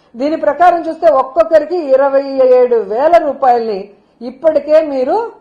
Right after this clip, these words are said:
ఎగనామం పెట్టారు. మరి ఎలా సూపర్ సిక్స్, సూపర్ హిట్ అని మీరు చెప్పుకుంటారు? సిగ్గు లేకుండా నాకు చెప్పాలి. ఇక మూడోది, ప్రతి పిల్లాడి తల్లికి,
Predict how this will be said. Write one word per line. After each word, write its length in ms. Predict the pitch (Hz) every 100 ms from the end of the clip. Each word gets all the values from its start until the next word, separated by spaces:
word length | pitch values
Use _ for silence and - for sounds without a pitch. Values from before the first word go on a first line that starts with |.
| _ _ _ _ _ _
ఎగనామం 520 | 196 208 226 233 220 226
పెట్టారు. 520 | 180 165 160 - _ _
మరి 200 | 269 311
ఎలా 240 | 302 320 370
సూపర్ 480 | 359 339 - 320
సిక్స్, 320 | 277 302 - _
సూపర్ 260 | 285 285
హిట్ 280 | 285 269 269
అని 120 | 349
మీరు 140 | 311 285
చెప్పుకుంటారు? 540 | 269 262 - 247 247
సిగ్గు 260 | 226 240 233
లేకుండా 380 | 240 226 220 220
నాకు 200 | 208 196
చెప్పాలి. 300 | 196 - 160 151 - - - - _ _ _ _ _ 262
ఇక 100 | 277
మూడోది, 760 | 269 294 339 339 311 277 285 - _ _ -
ప్రతి 360 | 269 277 349
పిల్లాడి 560 | 339 339 302 302 320 320
తల్లికి, 580 | 320 277 262 233 208